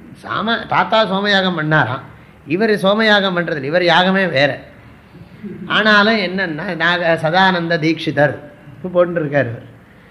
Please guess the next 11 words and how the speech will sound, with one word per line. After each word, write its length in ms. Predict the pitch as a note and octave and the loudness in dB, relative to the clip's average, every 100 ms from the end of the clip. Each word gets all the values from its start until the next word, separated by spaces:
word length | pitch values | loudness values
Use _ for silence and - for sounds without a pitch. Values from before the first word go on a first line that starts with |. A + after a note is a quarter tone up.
| - - - - | -20 -20 -20 -8
அது 160 | F3 | -2
அவர் 280 | D#3+ D#3 F#3 | 0 0 0
பண்ண 280 | F3 G#3 G#3+ | 0 0 -2
புண்ணியம், 380 | E3+ G3 G#3+ G#3 | -2 -2 -2 0
இவர் 200 | F3+ D#3+ | 0 2
வாழ்றார், 420 | F3 D#3 D3 - - | 0 2 -2 -2 -6
அவ்வளவுதான். 420 | A#2+ C3+ C3 - - - - - - - - - - - - - - - B2+ | -2 0 -2 -6 -14 -20 -20 -20 -20 -20 -20 -20 -20 -20 -20 -20 -20 -20 -10
அது 100 | C#3 | -8
மாதிரி 200 | D3+ C#3+ | -4 -2
எதுக்கு 260 | F#3 G#3 | 0 0
இதை 120 | F#3 | -2